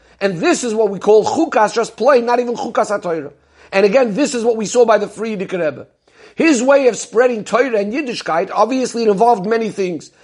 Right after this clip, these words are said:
He sent Rabbanim, he sent Shachtim, he built mikvahs, he, he built yeshivas. But the main thing that the Frierdiker Rebbe was arrested for was 'cause, uh, 'cause of his dedication to education, educating Tinoke Shomei Israel, little children.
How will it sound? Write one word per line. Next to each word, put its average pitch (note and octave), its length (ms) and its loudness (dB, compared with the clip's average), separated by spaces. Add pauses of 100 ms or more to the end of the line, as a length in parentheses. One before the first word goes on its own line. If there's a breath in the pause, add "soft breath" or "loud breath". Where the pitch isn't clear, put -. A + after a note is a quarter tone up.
(120)
He E3+ 100 -8
sent F3+ 240 0
Rabbanim, G#3 580 2
he G3+ 80 -8
sent G3+ 220 -2
Shachtim, E3 460 -2
he C#3+ 100 -6
built F#3+ 300 -2
mikvahs, G#3+ 680 -4
he, F3+ 140 -2
he F#3+ 60 -6
built G3+ 240 0
yeshivas. E3 580 -8 (360 soft breath)
But G3+ 100 2
the G3 80 4
main B3+ 360 2
thing C4 240 -4
that A#3+ 80 2
the G#3 80 0
Frierdiker B3 400 -2
Rebbe A#3 160 4
was G3 140 2
arrested A#3 480 0
for G3 180 -2
was G3 160 -2
'cause, F#3+ 240 -8
uh, F3+ 120 -2
'cause E3+ 200 -2
of E3+ 80 -4
his D#3+ 80 -2
dedication A3 760 -2 (240 loud breath)
to A3 100 0
education, A3 760 0
educating A#3 520 0
Tinoke G#3+ 320 0
Shomei G#3 320 -4
Israel, G#3 340 0
little G#3 320 -4
children. C#3 460 -6